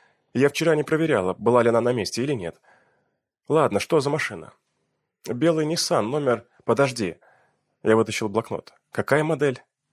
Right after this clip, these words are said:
Часом не Патрол?» «Да, как ты догадался?» «Интуиция. Диктуй номер».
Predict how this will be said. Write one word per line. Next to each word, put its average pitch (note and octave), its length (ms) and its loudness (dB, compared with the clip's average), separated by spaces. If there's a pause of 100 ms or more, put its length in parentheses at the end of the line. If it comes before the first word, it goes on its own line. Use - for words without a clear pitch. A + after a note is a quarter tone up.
(160)
Часом A#2 500 -2
не B2 80 -6
Патрол?» E3 500 -2 (800)
«Да, D#3 380 2
как C#3+ 120 -2
ты E3 80 -2
догадался?» D3 600 -2 (960)
«Интуиция. B2+ 720 0
Диктуй C#3 340 -4
номер». F#2+ 320 -2